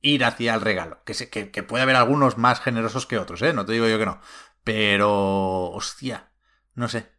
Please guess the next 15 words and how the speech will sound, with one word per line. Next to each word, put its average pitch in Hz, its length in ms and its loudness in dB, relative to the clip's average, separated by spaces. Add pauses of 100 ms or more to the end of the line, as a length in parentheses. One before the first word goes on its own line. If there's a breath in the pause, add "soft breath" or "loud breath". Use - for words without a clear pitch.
(140)
Estar - 280 0
en 147 140 0
Genshin 127 520 0
a 113 100 2
la 107 100 2
espera 107 520 -2 (360 soft breath)
de 107 180 -4
lo 104 180 -6
que 117 120 -6
te 107 220 -6
puedan 123 1200 0
dar 117 500 0
por 104 240 -2
las 107 240 -2
celebraciones, 120 840 -2